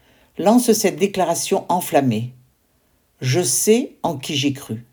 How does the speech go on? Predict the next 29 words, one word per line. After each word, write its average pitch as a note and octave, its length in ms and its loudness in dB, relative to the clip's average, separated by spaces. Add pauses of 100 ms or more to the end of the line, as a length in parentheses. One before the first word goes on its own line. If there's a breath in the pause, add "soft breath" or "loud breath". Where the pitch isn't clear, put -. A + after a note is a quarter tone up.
verset B2 420 -4
en F2+ 100 -8
tête. - 380 -14 (680 soft breath)
Les G3+ 140 2
seules D4 420 2
vraies A3 260 2
certitudes C#3 920 -2
que D3+ 80 -6
nous E3 160 -4
puissions A#3 420 0
avoir F3+ 540 -4 (380 soft breath)
sont A#3 220 2
celles D#3 360 0
qui D#3 100 -8
se C3+ 120 -4
rattachent D#3+ 480 0
à B2 40 -2
l'éternité G3+ 920 0 (320 soft breath)
et D3 80 -8
qui G#3+ 160 0
sont F3 160 -2
en D#3 140 2
rapport G#3 460 2
avec D3+ 220 0
la C3 120 0
foi. A#2 400 -8 (580)
Une G3+ 240 4
foi D#3 300 0
véritable E3+ 880 2